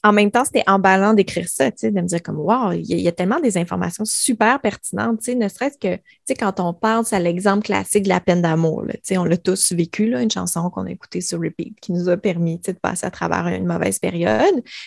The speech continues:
Puis même si instinctivement, on se dit, « Mais quelle mauvaise idée écouter une chanson triste quand on est triste »,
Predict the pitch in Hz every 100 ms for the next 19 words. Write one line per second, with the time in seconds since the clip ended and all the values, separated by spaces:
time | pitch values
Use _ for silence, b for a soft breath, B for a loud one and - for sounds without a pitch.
0 | B 208 220 392 - - 240 208 208 -
1 | 208 208 185 190 285 208 190 196 - 262
2 | 381 196 170 165 170 170 262 214 - -
3 | 214 - 175 180 170 247 - 180 170 151
4 | 165 - 220 403 -